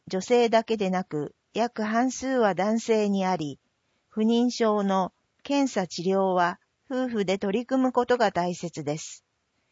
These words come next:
妊娠を望む夫婦が早期にペアで受診・検査を行うことで、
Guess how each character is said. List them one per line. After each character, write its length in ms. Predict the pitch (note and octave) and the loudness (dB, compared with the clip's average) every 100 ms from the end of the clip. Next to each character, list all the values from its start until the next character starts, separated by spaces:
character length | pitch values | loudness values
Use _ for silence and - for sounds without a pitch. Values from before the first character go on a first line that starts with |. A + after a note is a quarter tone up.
| _ _ _ - | _ _ _ -2
妊 200 | A3 C#4 | 2 2
娠 340 | C4 C4 C4+ | 2 0 2
を 100 | B3+ | 4
望 320 | A#3+ A#3 B3+ A#3+ | 2 2 2 2
む 120 | B3 | 0
夫 280 | A#3+ A3+ A3 | -2 -4 -4
婦 180 | F3+ | -4
が 260 | D3+ D3+ - _ _ - | -2 -4 -4 _ _ -14
早 340 | - C#4+ C#4 | -4 -2 -2
期 180 | - G3 | -2 -2
に 140 | E3+ | 0
ペ 220 | - A#3+ | 0 2
ア 100 | G3 | 2
で 260 | D#3 D3 A#2+ _ _ - | 0 -4 -6 _ _ -10
受 140 | F#3 | -8
診・ 380 | - A3 G#3+ G3 | -4 0 0 -2
検 320 | - B3+ C4+ | -2 -2 0
査 220 | A3+ F#3+ | 0 0
を 160 | D#3 A#2 | 0 -2
行 140 | - | -2
う 280 | G3+ G3 G3 | 0 0 0
こ 140 | - F3 | -2 -2
と 140 | F3+ | -2
で、 240 | D3 C#3 | -2 -4